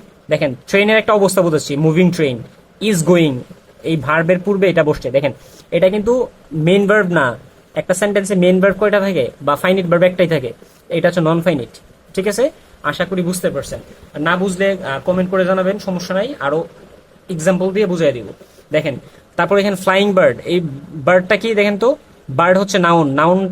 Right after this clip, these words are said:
নাউনের একটা অবস্থা বোঝাচ্ছে, উড়ন্ত পাখি, এটা কিন্তু নন ফাইনাইট,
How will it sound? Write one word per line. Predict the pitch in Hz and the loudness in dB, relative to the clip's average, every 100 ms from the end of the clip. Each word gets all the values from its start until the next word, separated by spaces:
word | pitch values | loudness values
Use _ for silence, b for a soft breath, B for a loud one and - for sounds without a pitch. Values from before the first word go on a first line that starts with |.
| 175 | 0
নাউনের | 160 185 196 | 2 4 2
একটা | 196 | 2
অবস্থা | 208 196 185 | 2 2 2
বোঝাচ্ছে, | 180 180 143 - - | 0 0 -4 -4 -6
উড়ন্ত | 185 214 208 208 | 2 2 2 0
পাখি, | 196 180 156 | 0 0 -2
এটা | 143 170 | 0 0
কিন্তু | 185 226 233 | 0 0 2
নন | 170 185 | 2 2
ফাইনাইট, | 202 165 135 | 2 0 -2